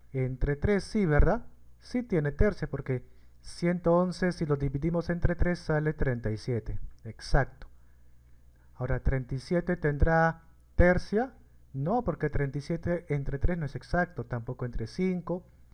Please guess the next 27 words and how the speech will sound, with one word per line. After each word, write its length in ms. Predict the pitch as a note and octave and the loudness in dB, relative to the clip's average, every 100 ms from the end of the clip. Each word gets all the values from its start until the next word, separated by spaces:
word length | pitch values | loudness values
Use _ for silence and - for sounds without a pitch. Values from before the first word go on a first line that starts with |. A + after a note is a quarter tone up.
| - - | -20 -16
y 160 | B2+ B2+ | -6 -2
así, 300 | C3 - A#3+ | -2 -2 -4
porque 500 | A#3+ C#3+ C#3 C3+ B2+ - - - - - | -4 -6 -4 -6 -6 -14 -20 -20 -20 -8
como 240 | D#3 C#3+ C#3 | -4 0 6
treinta 280 | D3 C#3 | 6 6
y 20 | D3+ | -2
siete 440 | F#3+ F#3+ F3+ F3 | -2 0 0 0
es 160 | F3+ G3 | -2 -2
un 180 | F3+ | -2
número 460 | F3+ F3+ E3+ D3 C#3+ | -2 0 2 2 0
primo, 440 | F3 F#3 G3 B3 - - - | 0 0 -2 -4 -14 -20 -20
solamente 840 | - - D#3+ D#3 D#3 D#3+ - G#3 - - - - | -16 -4 0 0 0 -2 2 2 2 -20 -20 -20
se 320 | - - C#3+ C3 | -20 -6 -4 -2
le 140 | B2+ | -4
puede 340 | A#2+ D3 D3+ | -4 -2 -2
dividir 480 | C#3+ D3+ C3+ D3 C#3+ | -2 -4 -4 -6 -6
entre 460 | C3+ B2 A#2 - B2 | -6 -6 -2 -4 -4
sí 180 | - D#3+ | -6 -6
mismo. 520 | D#3 D3+ - A2+ G#2+ - - | -4 -4 -4 -8 -10 -14 -10
Treinta 280 | - A#2+ A#2+ | -8 -6 -8
y 40 | |
siete 360 | A#2+ D#3+ D#3+ E3 D3+ | -8 -8 -8 -8 -8
entre 200 | D#3 E3+ | -8 -4
treinta 260 | E3+ E3+ | -4 -4
y 40 | F3 | -6
siete, 280 | F#3 F3+ - | -6 -8 -8
uno. 280 | B2+ A2 | -8 -8